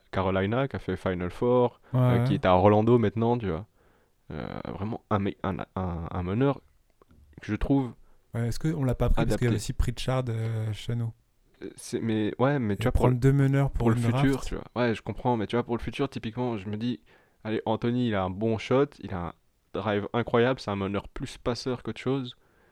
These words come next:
Speaker 1: et il est très athlétique, il est capable de monter sur des, au dunk sur des gens et des trucs comme ça, donc, euh, c'est un peu un, un profil Baron Davis, mais moins, moins passe, moins shooter, moins concentré sur les, sur les points, tu vois, plus,
Speaker 2: Ouais, ouais,
Speaker 1: plus
Speaker 2: je
Speaker 1: en,
Speaker 2: vois.
Speaker 1: en passe.
Speaker 2: Toi,
Speaker 1: Ouais,
Speaker 2: tu
Speaker 1: mais t'as
Speaker 2: cites,
Speaker 1: dit
Speaker 2: tu cites des légendes.
Speaker 1: Ouais,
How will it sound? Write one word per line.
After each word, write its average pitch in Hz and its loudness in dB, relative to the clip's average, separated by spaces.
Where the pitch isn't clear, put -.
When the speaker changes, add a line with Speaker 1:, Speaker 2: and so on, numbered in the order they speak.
Speaker 1:
et 101 -4
il 95 -2
est 98 -6
très 143 -2
athlétique, 131 -2
il 92 -8
est 95 -6
capable 107 -4
de 110 0
monter 104 -4
sur 107 -8
des, 104 -2
au 104 0
dunk 107 0
sur 104 -4
des 104 2
gens 110 2
et - -4
des 95 -6
trucs - -18
comme 104 -6
ça, 127 0
donc, 104 -6
euh, 101 -6
c'est - -4
un 113 0
peu 147 -2
un, 127 2
un 113 -2
profil 120 -2
Baron 113 4
Davis, 117 0
mais 107 0
moins, 117 2
moins 113 2
passe, - -4
moins 110 2
shooter, 107 0
moins 107 -2
concentré 107 -6
sur 104 -4
les, 98 -2
sur - -8
les 98 -2
points, 113 -2
tu 110 -6
vois, - -10
plus, - -10
Speaker 2:
Ouais, 117 -2
ouais, 117 2
Speaker 1:
plus 117 0
Speaker 2:
je 117 0
Speaker 1:
en, 113 2
Speaker 2:
vois. 104 2
Speaker 1:
en 107 4
passe. 117 0
Speaker 2:
Toi, 110 0
Speaker 1:
Ouais, 120 0
Speaker 2:
tu 117 -2
Speaker 1:
mais 117 -4
t'as 110 0
Speaker 2:
cites, 117 2
Speaker 1:
dit 120 -8
Speaker 2:
tu 107 -6
cites 143 -4
des 113 0
légendes. 120 2
Speaker 1:
Ouais, 110 0